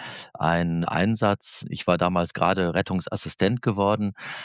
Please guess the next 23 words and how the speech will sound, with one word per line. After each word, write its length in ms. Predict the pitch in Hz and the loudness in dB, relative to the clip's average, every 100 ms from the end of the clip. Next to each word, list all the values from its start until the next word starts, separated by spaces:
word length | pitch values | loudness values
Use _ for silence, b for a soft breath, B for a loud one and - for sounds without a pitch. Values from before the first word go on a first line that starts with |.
| B - | B -12
und 160 | 85 | -2
wir 80 | 92 | 0
sind 200 | 85 87 | 2 0
gerufen 420 | - 90 95 107 | 2 2 2 2
worden 280 | 90 87 90 | 2 2 0
zu 120 | - | 0
einer 180 | 82 85 | 0 0
Familie, 760 | - 85 95 131 120 113 110 104 | 0 2 2 2 2 2 2 2
die 160 | 87 | 0
hat 180 | 82 - | 0 2
Abend 280 | 92 117 107 | 2 0 -2
gegessen. 840 | 101 104 98 - 92 90 73 90 | -2 0 0 0 0 0 -2 -2
Der 320 | 85 82 80 85 | 0 0 0 0
Familienvater, 1000 | - 82 98 101 92 - 90 - 92 87 B B B B B - | 0 0 2 2 0 2 2 4 2 2 B B B B B -4
äh, 240 | - 85 | 0 0
ist 200 | 85 - | 0 2
dann 180 | 85 85 | 2 4
leblos 640 | 87 113 - 98 98 - - | 4 2 2 2 2 0 0
am 200 | 87 82 | 0 2
Tisch 380 | 107 104 - - | 2 2 0 -6
zusammengesackt, 1120 | - 82 90 123 117 98 107 120 - - - 127 - | -6 0 2 2 0 2 2 2 -4 -12 -12 -14 -2
war 380 | 85 82 80 80 | 2 2 2 2
reanimationspflichtig. 1300 | 90 85 82 82 95 110 - - 117 - 120 110 | 2 4 0 0 0 0 -2 0 0 0 0 0